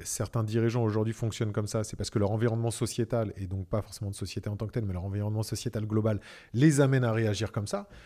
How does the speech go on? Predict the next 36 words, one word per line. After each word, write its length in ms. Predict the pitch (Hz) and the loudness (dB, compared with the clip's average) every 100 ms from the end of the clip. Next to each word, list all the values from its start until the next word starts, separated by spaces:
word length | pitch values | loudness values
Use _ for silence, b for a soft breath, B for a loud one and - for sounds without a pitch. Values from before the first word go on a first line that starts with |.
| b | b
Donc, 140 | 117 113 | -4 2
c'est-à-dire 200 | 120 117 | 2 4
que 100 | 123 | 4
quelque 260 | 131 113 | 4 2
part, 180 | 127 131 | 2 2
il 40 | 110 | 2
faudrait 200 | 117 135 | 0 4
que 60 | |
leur 80 | 127 | 4
environnement 400 | 127 123 123 123 | 4 4 2 0
sociétal 420 | - - - 117 | -4 -6 -2 0
bouge 400 | 117 147 185 123 B B - | 2 4 4 2 B B -6
pour 100 | 123 | -4
pouvoir 320 | 110 117 - | 0 0 2
eux-mêmes 300 | 165 151 156 | 2 4 4
les 100 | 135 | 2
faire 160 | 127 120 | 0 -2
bouger, 240 | 123 127 | 0 2
et 60 | 120 | 4
donc 140 | 113 | 2
du 100 | 117 | 0
coup 100 | 131 | 0
faire 180 | 160 107 | 0 0
bouger 220 | 117 113 | 2 2
la 100 | 110 | 2
société, 460 | 104 - - 120 214 B B B | 2 -2 0 0 0 B B B
tu 80 | - | 0
vois. 140 | 170 B B - | 0 B B -6
C'est-à-dire 300 | - 127 127 | 0 2 4
qu'en 360 | 131 - 127 | 2 4 2
gros, 340 | 123 165 208 B B B - | 4 4 4 B B B -4
euh, 240 | 107 104 104 104 - _ | 0 2 0 -4 -12 _
je, 160 | 117 123 | -2 0
je 140 | 120 127 | 2 2
pense, 320 | 127 107 - - | 2 -2 -6 -10
per-, 140 | - | -10